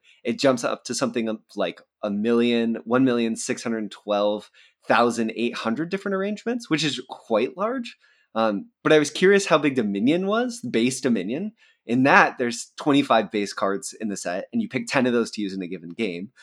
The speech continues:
So there's three million two hundred sixty-eight thousand seven hundred sixty different combinations of unique arrangements. So even there,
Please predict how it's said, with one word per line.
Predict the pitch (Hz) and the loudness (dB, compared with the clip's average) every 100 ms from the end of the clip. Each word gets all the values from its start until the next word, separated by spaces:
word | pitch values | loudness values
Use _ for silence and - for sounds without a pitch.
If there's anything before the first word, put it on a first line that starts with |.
| - _ | -20 _
So | - 127 120 110 _ _ _ _ | -2 2 4 2 _ _ _ _
there's | - 101 123 117 - - | -20 -2 0 0 -4 -14
three | - 127 139 | -8 0 2
million | 151 131 120 117 117 117 | 4 4 4 2 0 -4
two | - 120 | -2 0
hundred | 117 113 98 | 0 -2 -4
sixty-eight | - 123 127 107 110 | -4 -4 -2 -2 -2
thousand | 107 104 104 98 | 0 -2 -2 -2
seven | 120 107 | -2 0
hundred | 107 104 98 | -2 -4 -4
sixty | - - 107 - 180 | -6 -8 -6 -6 -6
different | 180 196 214 202 | -2 -2 -4 -8
combinations | 208 214 208 208 220 226 208 - - - | -6 -6 -6 -6 -6 -8 -8 -14 -20 -6
of | - 170 | 0 2
unique | 185 196 208 214 | 4 4 2 -2
arrangements. | 208 226 254 254 - - | -6 -6 -6 -6 -8 -10
So | - 185 160 - - | 2 4 4 -2 -2
even | 226 254 208 131 | 2 2 2 2
there, | 143 120 101 85 | 4 4 2 -2